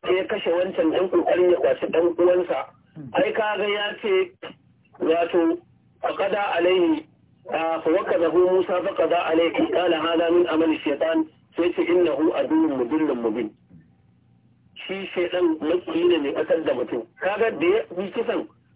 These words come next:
Speaker 1: sai ce, "قال هذا من عمل الشيطان." Sannan cikin sharaɗin imamai su zama ma'asumai, na taɓa kawa nan a wajen ta'arifi.
Speaker 2: Hmm.
Speaker 1: Dole imami ya zama ko mantuwa zai yi a daidai lokacin da annabi yana mantuwa.
Speaker 2: Haka ne, wannan gaskiya ne.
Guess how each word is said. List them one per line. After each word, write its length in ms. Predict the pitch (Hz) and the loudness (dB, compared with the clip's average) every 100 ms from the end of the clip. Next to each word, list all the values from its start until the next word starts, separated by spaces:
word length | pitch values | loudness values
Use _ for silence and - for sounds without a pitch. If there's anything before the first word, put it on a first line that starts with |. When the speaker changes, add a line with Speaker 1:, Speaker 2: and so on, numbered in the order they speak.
| - | -4
Speaker 1:
sai 160 | 190 208 | -2 0
ce, 80 | 185 | 0
"قال 240 | 180 185 | 0 0
هذا 380 | 170 151 165 170 | 0 -2 -2 2
من 180 | 170 175 | 2 2
عمل 280 | 170 175 160 | 0 0 0
الشيطان." 440 | - 135 143 110 - _ _ _ | -2 -4 -4 -6 -10 _ _ _
Sannan 280 | 165 185 208 | -2 -2 -4
cikin 320 | 226 220 226 214 | -8 -6 -6 -2
sharaɗin 500 | 240 226 220 202 202 | -2 -2 -2 -4 -2
imamai 560 | 196 165 156 180 185 165 _ _ _ | -2 -2 0 0 0 -2 _ _ _
su 100 | 160 | -4
zama 200 | 175 196 | -2 -2
ma'asumai, 520 | 202 190 160 156 160 | -4 -4 -4 -2 0
na 120 | 185 190 | 0 -2
taɓa 180 | - 175 | -2 0
kawa 340 | 190 170 165 | 2 2 2
nan 180 | 170 170 | 0 0
a 80 | 143 | 0
wajen 300 | 151 165 160 | 2 0 0
ta'arifi. 640 | 185 - 294 320 - 233 _ _ | -2 0 0 0 -2 -10 _ _
Speaker 2:
Hmm. 160 | 160 156 | -12 -4
Speaker 1:
Dole 300 | - 202 214 208 | 2 2 2 0
imami 460 | 165 170 185 175 | 2 2 2 2
ya 80 | 151 | 2
zama 200 | 156 160 | 0 0
ko 120 | 160 175 | 2 2
mantuwa 460 | 170 165 180 165 | 2 2 2 4
zai 120 | 165 156 | 2 2
yi 200 | 123 - - - | -2 -10 -10 -6
a 60 | - | 0
daidai 240 | 190 196 | 0 2
lokacin 380 | 202 208 175 180 | 0 0 0 4
da 140 | - 147 | 4 4
annabi 300 | 156 175 165 | 0 2 2
yana 200 | 160 127 | 2 0
mantuwa. 380 | 120 135 117 - _ _ _ _ _ 202 - | -2 0 -2 -2 _ _ _ _ _ -8 -6
Speaker 2:
Haka 220 | 143 127 | -8 -6
ne, 180 | 165 196 _ _ | -8 -10 _ _
wannan 280 | 175 196 123 | -8 -6 -8
gaskiya 320 | - - | -10 -14
ne. 80 | 85 | -14